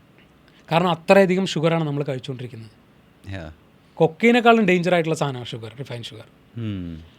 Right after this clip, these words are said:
Speaker 1: അത്രയും overload. Even നമ്മളൊരു കുട്ടിക്ക് ഒരു ആദ്യത്തെ ബർത്ത്ഡേക്ക് കൊടുക്കുന്ന, ആദ്യമായിട്ട് കൊടുക്കുന്ന,
Speaker 2: അതെ.
Speaker 1: വായിൽ വെച്ച് കൊടുക്കുന്ന
Speaker 2: അത്
Speaker 1: കേക്കല്ലേ?
Speaker 2: അതെ.
Speaker 1: ഡോക്ടർമാർ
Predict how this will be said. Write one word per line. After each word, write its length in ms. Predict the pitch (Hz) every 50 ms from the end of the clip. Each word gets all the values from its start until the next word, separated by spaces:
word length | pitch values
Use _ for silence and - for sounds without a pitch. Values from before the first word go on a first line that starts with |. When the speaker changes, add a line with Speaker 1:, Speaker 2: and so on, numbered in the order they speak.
| - - -
Speaker 1:
അത്രയും 320 | 135 - - 160 175 170
overload. 680 | 156 156 156 160 160 156 143 139 156 147 - - 170
Even 100 | 165 180
നമ്മളൊരു 380 | 185 185 180 165 170 185 185 190
കുട്ടിക്ക് 460 | - - 165 160 - - 190 160 190
ഒരു 120 | 180 175
ആദ്യത്തെ 440 | 185 170 139 139 160 151 180 165 190
ബർത്ത്ഡേക്ക് 560 | 165 151 156 156 147 - - 175 185 185 175
കൊടുക്കുന്ന, 380 | 185 165 170 160 156 - 165 170
ആദ്യമായിട്ട് 540 | 165 160 156 156 147 165 165 165 160 143 160
കൊടുക്കുന്ന, 380 | 151 147 143 - 151 156 151 147 -
Speaker 2:
അതെ. 200 | 120 131 131 139
Speaker 1:
വായിൽ 200 | 139 160 170 165
വെച്ച് 200 | 165 165 165 170
കൊടുക്കുന്ന 380 | 160 147 147 156 151 151 151 156
Speaker 2:
അത് 160 | 139 151 170
Speaker 1:
കേക്കല്ലേ? 500 | 160 165 170 165 - 180 160 143 143 123
Speaker 2:
അതെ. 120 | 107 104 - - - - - - - - - - - - - - _ _ - 139
Speaker 1:
ഡോക്ടർമാർ 500 | 156 165 175 165 - 214 214 208 208